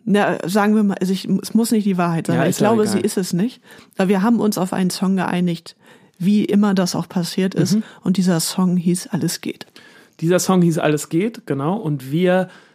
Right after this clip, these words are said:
Speaker 2: fanden den richtig, richtig gut, hatten aber immer noch so das Gefühl, ah, irgendwas fehlt da noch.
Speaker 1: Da geht noch was.
Speaker 2: Da geht noch was, genau. Und dann haben wir, glaub ich, wie, kannst du dich noch genau daran erinnern, wie,
Speaker 1: Und
Speaker 2: wie
Speaker 1: dann hab ich gesagt,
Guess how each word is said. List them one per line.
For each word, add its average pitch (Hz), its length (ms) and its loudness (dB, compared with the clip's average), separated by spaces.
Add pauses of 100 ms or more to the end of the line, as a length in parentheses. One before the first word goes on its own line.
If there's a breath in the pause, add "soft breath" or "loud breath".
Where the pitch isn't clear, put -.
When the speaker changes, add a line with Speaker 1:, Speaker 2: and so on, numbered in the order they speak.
(100 loud breath)
Speaker 2:
fanden 190 440 -2
den 170 200 2
richtig, 196 400 -2
richtig 180 300 -4
gut, 220 300 -2
hatten 208 260 0
aber 185 360 0 (100)
immer 202 240 2
noch 196 120 0
so 190 100 -2
das 180 160 -2
Gefühl, 196 360 -2
ah, 190 300 0
irgendwas 196 520 2
fehlt 160 280 0
da 117 120 -4
noch. 117 140 -8
Speaker 1:
Da 175 160 -2
geht 160 200 -4
noch - 180 -8
was. - 240 -18
Speaker 2:
Da 160 140 2
geht 196 240 0
noch 117 180 -6
was, 123 280 -14
genau. 131 340 -4 (720 soft breath)
Und 180 760 0
dann 175 140 0
haben 185 100 2
wir, 180 80 2
glaub 160 160 0
ich, - 340 -8 (100)
wie, - 200 -10 (400 loud breath)
kannst - 200 -4
du 220 40 2
dich 190 60 0
noch 196 140 0
genau 175 300 0
daran 190 240 -2
erinnern, 220 380 -4
wie, 190 180 -6
Speaker 1:
Und 185 140 0
Speaker 2:
wie - 20 -2
Speaker 1:
dann 240 360 2
hab 196 300 0
ich 202 140 -6
gesagt, 202 500 -2